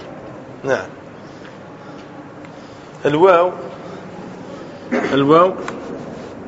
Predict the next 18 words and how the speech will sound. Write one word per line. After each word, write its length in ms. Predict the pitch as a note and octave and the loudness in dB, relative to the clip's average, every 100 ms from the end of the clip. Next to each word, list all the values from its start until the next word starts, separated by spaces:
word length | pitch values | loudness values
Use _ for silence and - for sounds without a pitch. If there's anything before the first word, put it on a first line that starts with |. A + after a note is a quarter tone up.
| - - | -2 6
التي 300 | F3 F3+ F3+ | 6 8 8
هي 80 | C#3+ | 8
واو 220 | D#3+ F3 | 8 8
العطف 400 | B2+ B2+ - - - - - - - - - - | 8 6 2 -8 -10 -12 -12 -12 -12 -14 -14 2
قد 140 | F3 E3+ | 4 6
تكون 300 | F#3+ G3+ G3 | 6 8 8
صريحة 680 | F#3 E3 F#3 G3 F#3 F#3 A3 G#3+ - - - - - | 8 8 8 8 6 6 4 4 -4 -10 -10 -6 4
في 100 | F#3+ | 8
المعية، 500 | F#3 D#3 E3 D3 A2 - - - - - - - - - - | 8 8 8 6 4 -2 -8 -10 -12 -12 -12 -12 -12 -12 2
تكون 360 | D3 C#3+ F3 D3+ | 4 6 4 4
صريحة 420 | D#3 E3 E3+ F#3 | 4 4 2 2
في 420 | G#3 D#3+ G#3 A#3 E3 | 2 2 0 0 2
المعية، 520 | E3 D#3+ F3 D3 A#2 - - - - - - - - - - - - - - | 4 4 4 2 0 -2 -12 -14 -14 -14 -14 -12 -12 -12 -12 -12 -12 -8 8
فيكون 1200 | E3 F3 E3 D#3 - - - - D#3+ D#3+ A3+ | 10 12 10 6 2 -6 0 6 8 10 12
ما 160 | F#3+ F#3+ | 12 12
بعدها 340 | F3+ F#3+ G#3 | 10 8 6
مفعولا 400 | G3 E3 G3+ G#3+ | 6 6 8 8
معه، 340 | D3+ C#3 A2+ | 8 6 6